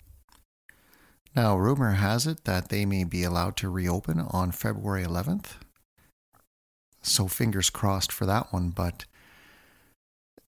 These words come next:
they're fortunate because Cynthia and her business partner, Hannah, they keep, uh, they run a tight ship at their store, and they're in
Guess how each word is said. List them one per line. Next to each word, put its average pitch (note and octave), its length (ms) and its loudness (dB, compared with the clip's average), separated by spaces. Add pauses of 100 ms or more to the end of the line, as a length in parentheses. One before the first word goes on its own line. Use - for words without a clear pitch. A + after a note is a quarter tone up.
(560)
they're F3+ 280 2
fortunate G2 640 2
because F#2+ 320 0
Cynthia A#2 380 2
and F#2+ 100 0
her F2+ 100 2
business F#2+ 320 2
partner, F#2 360 -2
Hannah, F#2 340 2
they G2 160 0
keep, - 400 -6
uh, F2 240 0 (440)
they A2 200 2
run G2 240 4
a F2+ 80 2
tight - 320 -4
ship - 280 0
at F#2+ 120 -4
their F2 160 0
store, E2+ 440 0
and F#2+ 140 -2
they're F#2 260 0
in E2+ 260 0